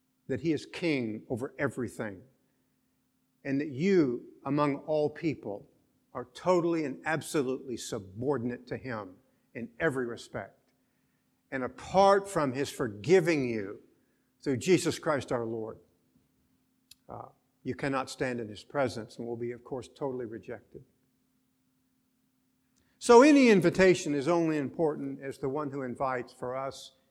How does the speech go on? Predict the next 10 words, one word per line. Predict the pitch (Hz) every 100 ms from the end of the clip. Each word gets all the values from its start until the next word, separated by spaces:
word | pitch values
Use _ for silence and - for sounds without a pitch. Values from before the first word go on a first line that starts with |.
| _ -
it |
is | 120 110
God, | - 110 101 - _ _ _ _ _ _ _ _
who | 139 190
issues | 170 - 165 135
an | 135 139
invitation | 165 156 - 165 151 156 135
to | 139
salvation, | - 135 123 131 127 123 104 - _ _ _ _ _ _ _ _ _ _
uh, | 113 107